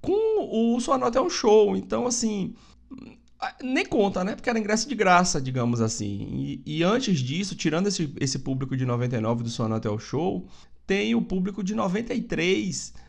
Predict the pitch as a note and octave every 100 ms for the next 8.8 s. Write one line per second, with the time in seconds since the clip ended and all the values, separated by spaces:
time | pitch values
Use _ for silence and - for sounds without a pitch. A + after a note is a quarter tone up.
0 | - - - E3 - F3 F3+ D#3 C3 D#3
1 | E3 - B2+ C3+ B2 B2 - G#2+ G2 -
2 | - G2 A2+ - G#2+ A2 G#2+ - A2 D3+
3 | F3+ E3 - - - - - F#3 G3+ B3
4 | G#3+ G3 G3+ A3+ A3+ F#3+ D3+ B2 - -
5 | - - F3 F3+ A#3 F4+ A3 C3+ F3+ F#3+
6 | F#3 F#3 A3 A3 F#3+ G#3 G3+ F#3 E3 F3
7 | D#3 C3+ A#2 G2+ F#2+ G2 A2 A#2 C3 C3+
8 | D#3 E3 - F#2 F#2 - -